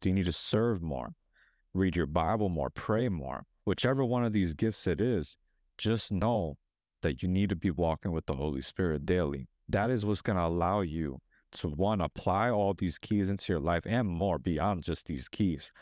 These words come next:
This is just something I was able to put together for you, but the Bible has much more. Take this, go into your word,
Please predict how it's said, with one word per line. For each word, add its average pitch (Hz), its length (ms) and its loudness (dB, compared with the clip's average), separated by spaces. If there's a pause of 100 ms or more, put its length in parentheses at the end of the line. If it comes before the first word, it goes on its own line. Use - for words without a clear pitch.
(140)
This 113 180 0
is 101 100 0
just 95 180 -2
something 82 300 0
I 78 80 2
was 73 160 0
able 76 180 -2
to 76 60 -2 (140)
put 92 120 -4
together 71 340 0
for 95 300 0
you, 71 200 -6 (540)
but 92 120 -2
the 82 60 0
Bible 85 300 2
has 73 240 0
much 82 260 0
more. 82 300 0 (460)
Take - 280 -2
this, - 400 0 (500)
go 101 220 2
into 101 260 -2
your 80 140 2
word, 73 400 -2